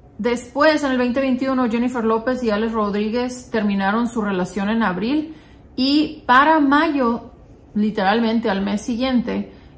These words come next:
ella y Ben Affleck ya estaban juntos de nuevo y en el dos mil veintitrés, en el veinte veintitrés, se casaron.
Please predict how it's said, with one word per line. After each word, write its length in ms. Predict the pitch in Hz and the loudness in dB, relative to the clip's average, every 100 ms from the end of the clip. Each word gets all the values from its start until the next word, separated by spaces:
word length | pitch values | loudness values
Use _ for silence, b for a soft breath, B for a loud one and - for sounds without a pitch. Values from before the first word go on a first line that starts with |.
| - | 2
ella 320 | 247 269 269 | 4 6 4
y 60 | 247 | 4
Ben 220 | 240 240 | 2 2
Affleck 460 | 247 247 277 277 | 0 0 -2 -2
ya 300 | 214 208 214 | 0 2 2
estaban 600 | 220 220 208 196 196 208 214 | 0 -2 2 2 4 2 -2
juntos 760 | - 220 220 214 220 220 214 | -2 0 0 0 0 0 -2
de 140 | 190 185 | -4 -2
nuevo 480 | 196 240 254 262 | -2 0 2 2
y 100 | 240 | 2
en 60 | 202 | -2
el 120 | 190 | -2
dos 220 | 180 185 | -2 -2
mil 440 | 196 214 226 226 - - - - - - | -2 0 -2 -4 -10 -20 -20 -20 -20 -14
veintitrés, 1300 | 180 175 208 208 196 180 170 190 220 269 - - - | -10 -6 -4 -2 -2 -2 -6 -4 -4 -4 -8 -12 -12
en 100 | 190 | -8
el 60 | 185 | -4
veinte 220 | 208 214 | -2 0
veintitrés, 600 | 226 190 165 214 247 - - | 0 -2 -4 -4 -4 -6 -8
se 400 | - 202 214 - | -6 -4 -4 -4
casaron. 640 | 208 - 196 214 - 190 | -6 -2 -2 -2 -4 -8